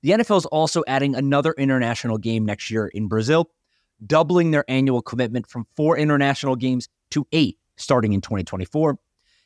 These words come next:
And with the league making more money than ever before, the average N F L franchise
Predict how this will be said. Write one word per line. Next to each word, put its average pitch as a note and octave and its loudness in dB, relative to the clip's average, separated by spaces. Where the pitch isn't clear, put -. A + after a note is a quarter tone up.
And E3 0
with F3 2
the F#3+ 4
league F#3+ 2
making F#3 2
more F#3 2
money F3+ 2
than C3+ 0
ever A#2+ 0
before, D#3+ 0
the D#3 -6
average F3+ 2
N C#3+ 0
F C3 -2
L B2 2
franchise D3 -2